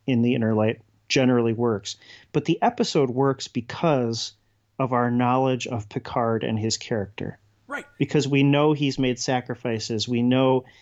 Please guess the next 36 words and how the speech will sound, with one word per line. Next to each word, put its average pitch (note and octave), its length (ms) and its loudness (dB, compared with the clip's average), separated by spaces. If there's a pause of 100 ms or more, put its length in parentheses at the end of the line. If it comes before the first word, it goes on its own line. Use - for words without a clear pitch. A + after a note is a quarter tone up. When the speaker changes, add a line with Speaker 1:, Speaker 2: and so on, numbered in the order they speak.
(120)
Speaker 1:
he's C3+ 240 -2
never C3+ 240 2
had B2 300 0
the B2+ 80 -4
family. A#2 600 -2 (360)
We C3+ 160 2
know C#3 200 4
on B2+ 180 2
some D#3+ 360 0
level A#2+ 480 0 (240)
that C3+ 140 -4
he C3+ 180 0
misses B2+ 440 0
it A#2+ 260 -2
and A#2+ 140 2
that A#2 200 0
he, A#2+ 320 -2 (160)
he - 200 -6
doesn't, C#3 420 0 (1400)
<sighs> - 600 -8
if E3 160 -2
we're E3+ 100 4
not D#3+ 240 0
certain F#3 600 0 (680)
that D#3 140 -2
he's E3 280 -2
sad E3 320 0
about E3+ 200 -2
the - 60 -16
sacrifice, F3 800 -2 (300)
we D#3 120 2
suspect E3 640 -2
he D3+ 180 -2
would D3 280 0
be A2 160 -2
sad. G2 460 -6